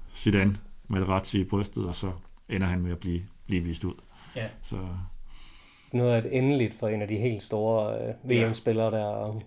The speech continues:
Speaker 2: sådan slukke og gå forbi
Speaker 1: Ja.
Speaker 2: V M-pokalen, ikke?
Speaker 1: Ja, lige præcis, hvor han går, det der billede, hvor han går forbi V M-pokalen med, der er måske halvanden meter hen til,
Speaker 2: Ja.
Speaker 1: eller noget, ikke?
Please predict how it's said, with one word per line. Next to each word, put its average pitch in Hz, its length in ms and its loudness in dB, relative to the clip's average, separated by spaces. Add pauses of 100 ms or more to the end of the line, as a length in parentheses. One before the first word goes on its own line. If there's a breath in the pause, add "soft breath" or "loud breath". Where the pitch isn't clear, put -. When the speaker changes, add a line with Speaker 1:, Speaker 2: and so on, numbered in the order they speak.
Speaker 2:
sådan 117 240 0
slukke 120 420 2
og 110 80 -2
gå 113 180 -2
forbi 117 360 0 (560 soft breath)
Speaker 1:
Ja. 101 160 -2 (220)
Speaker 2:
V 117 240 6
M-pokalen, 107 480 0 (100)
ikke? 131 120 6
Speaker 1:
Ja, 131 80 8
lige 143 220 12
præcis, 131 280 10
hvor 135 100 8
han 117 180 12
går, 120 440 12 (260 loud breath)
det 127 140 6
der 117 260 8 (260)
billede, 127 280 12
hvor 117 140 10
han 113 180 10
går 113 260 8
forbi 123 580 6
V 127 260 10
M-pokalen 120 580 10
med, 117 240 8 (360)
der 123 140 -2
er 117 40 4
måske 113 280 6
halvanden 120 300 10
meter 120 240 12
hen 113 120 12
til, 117 140 10
Speaker 2:
Ja. 117 100 12
Speaker 1:
eller 110 200 10
noget, 120 260 12
ikke? 123 120 8